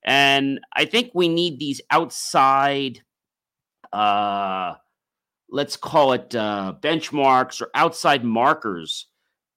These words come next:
to, to get started. But, you know, you really don't need them. You can commit, like, I started on January one doing my forty, I'm, I'm up to, I think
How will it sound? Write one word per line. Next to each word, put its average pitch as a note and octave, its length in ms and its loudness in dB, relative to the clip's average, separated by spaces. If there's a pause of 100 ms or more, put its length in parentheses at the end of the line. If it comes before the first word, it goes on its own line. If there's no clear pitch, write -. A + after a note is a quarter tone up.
(180)
to, A2 240 -4
to - 160 -4
get B2+ 160 0
started. C#3 380 2
But, A#2+ 80 -10
you F3 80 2
know, G#3 60 2
you F#3 120 4
really C#4 240 0
don't D#3+ 400 0
need A2+ 460 -6
them. - 340 -16 (400)
You - 120 -4
can B3 100 0
commit, E3 320 -2
like, D3+ 200 0
I F#3 140 2
started F#3+ 380 0
on B2 160 -4
January C3+ 560 0
one E2+ 640 -2 (580)
doing D3+ 320 4
my C3+ 640 0 (380)
forty, E3 600 -4
I'm, D3 160 -4
I'm D3 160 -2
up G3+ 200 0
to, - 100 -4
I D3+ 60 -2
think - 300 -8